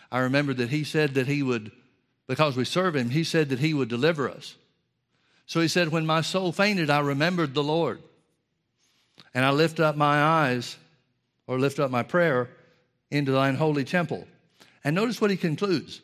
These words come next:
He concludes because he remembers the promise of God, the promise of deliverance. He concludes in verse eight, "They that observe lying vanities forsake their own mercy." Now, what is he calling a lying vanity? The belly of the fish.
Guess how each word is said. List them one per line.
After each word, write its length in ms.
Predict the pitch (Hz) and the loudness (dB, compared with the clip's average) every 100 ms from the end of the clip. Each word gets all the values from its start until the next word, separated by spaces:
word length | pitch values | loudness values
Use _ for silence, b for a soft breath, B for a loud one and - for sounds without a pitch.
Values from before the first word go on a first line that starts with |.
| B B | B B
He 160 | - 196 | -2 0
concludes 460 | 190 160 220 254 202 | 0 -2 -2 -4 -2
because 320 | 180 185 175 | 0 0 2
he 100 | 156 | 2
remembers 500 | 139 135 185 254 208 | 2 2 0 0 -4
the 80 | 180 | -2
promise 400 | 196 196 180 - | 0 0 -2 -6
of 140 | 135 | -4
God, 320 | 143 139 139 | 0 0 0
the 80 | 131 | -4
promise 380 | - 175 175 156 | -4 -2 -4 -8
of 100 | 131 | -8
deliverance. 480 | 131 131 107 104 - B B - | -2 -2 -2 -8 -12 B B -2
He 120 | 190 | 0
concludes 640 | 190 160 160 233 190 147 | 2 0 2 2 2 2
in 140 | 160 | 0
verse 240 | 156 175 151 | 2 0 2
eight, 260 | 180 151 - B B - | 4 2 -2 B B 0
"They 260 | 165 220 | 2 2
that 160 | 214 185 | 2 2
observe 400 | 160 139 175 156 | 2 2 2 4
lying 360 | 160 175 175 | 2 2 2
vanities 460 | 151 170 160 131 135 | 2 2 2 0 -2
forsake 560 | - 127 - 190 190 190 | -4 -6 -2 0 -2 -2
their 200 | 147 135 | -4 -2
own 240 | 147 156 | -2 -2
mercy." 440 | 147 143 - 117 - _ _ _ _ _ _ _ _ _ _ _ _ _ _ _ - | -2 -4 -6 -10 -14 _ _ _ _ _ _ _ _ _ _ _ _ _ _ _ -4
Now, 80 | 156 | 0
what 140 | 190 | 0
is 100 | 226 | 0
he 100 | 220 | 0
calling 320 | 208 196 190 170 | 2 2 2 2
a 60 | |
lying 340 | 160 170 170 151 | 4 4 2 0
vanity? 500 | 170 208 160 85 - _ _ _ _ - | 0 -2 -6 -12 -20 _ _ _ _ -12
The 80 | 120 | -2
belly 340 | 160 160 139 | 2 2 2
of 100 | 113 | 0
the 80 | 92 | -4
fish. 440 | - 240 - - | -6 -6 -10 -20